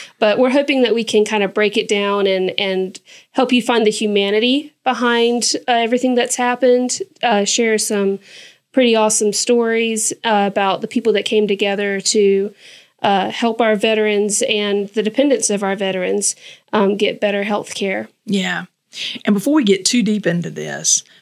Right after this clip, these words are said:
Speaker 2: um, we are only on audio today. We usually do audio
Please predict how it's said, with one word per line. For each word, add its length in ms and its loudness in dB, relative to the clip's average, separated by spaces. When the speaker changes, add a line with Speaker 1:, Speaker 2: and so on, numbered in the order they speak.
Speaker 2:
um, 280 2
we 240 4
are 240 0
only 380 -2
on 340 -4
audio 680 -4
today. 680 -8
We 140 2
usually 300 2
do 260 0
audio 480 -2